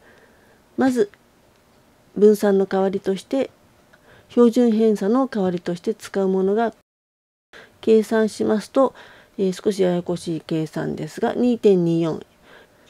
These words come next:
そうして統計量、この量を計算しますと、えー、きちんと計算して、えー、四捨五入して二点七二。これは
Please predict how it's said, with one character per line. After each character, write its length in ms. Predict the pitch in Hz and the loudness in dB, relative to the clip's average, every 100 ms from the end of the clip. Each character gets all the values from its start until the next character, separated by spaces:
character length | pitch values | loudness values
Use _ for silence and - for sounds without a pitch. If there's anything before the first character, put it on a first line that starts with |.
| _ | _
そ 180 | - 277 | 0 2
う 60 | |
し 40 | - | 2
て 180 | 285 - | -2 2
統 200 | 208 202 | 4 4
計 260 | 214 196 | 4 4
量、 320 | 170 156 - - _ | 2 -2 -4 -12 _
こ 120 | 233 | 0
の 160 | 240 247 | 2 2
量 340 | 247 226 247 | 4 4 4
を 100 | 240 - - _ _ - | 0 -6 -20 _ _ -4
計 240 | 185 180 | -2 -2
算 280 | - 175 165 | -2 -6 -6
し 160 | - | -6
ま 180 | 175 170 | -6 -6
す 140 | - - | -10 -4
と、 440 | 226 220 151 - _ - _ _ _ - | 0 2 0 -6 _ -20 _ _ _ -8
え 40 | |
ー、 560 | 190 160 151 143 139 - _ | -6 -4 -6 -8 -12 -14 _
き 100 | - | -20
ち 140 | - 160 | -10 -8
ん 80 | 156 | -4
と 140 | 202 | -4
計 260 | - 170 156 | -4 -6 -6
算 320 | 165 156 160 | -8 -8 -10
し 40 | |
て、 260 | - 240 226 - - | -4 -2 -2 -6 -10
え 80 | |
ー、 40 | 165 | -8
四 200 | - 208 | 0 2
捨 80 | 185 | 2
五 120 | 170 | 0
入 240 | 165 175 | -2 -4
し 60 | - | -2
て 240 | 302 277 - | -2 0 0
二 200 | 220 196 | 0 2
点 240 | 190 165 | 0 0
七 220 | 156 160 | -2 -4
二。 280 | 160 151 143 _ _ _ _ - _ _ _ _ _ _ _ _ _ _ _ _ _ _ _ _ _ _ - - _ _ _ - | -4 -6 -8 _ _ _ _ -20 _ _ _ _ _ _ _ _ _ _ _ _ _ _ _ _ _ _ -20 -20 _ _ _ -2
こ 100 | 226 | 2
れ 140 | 226 | 4
は 220 | 262 277 | 2 -2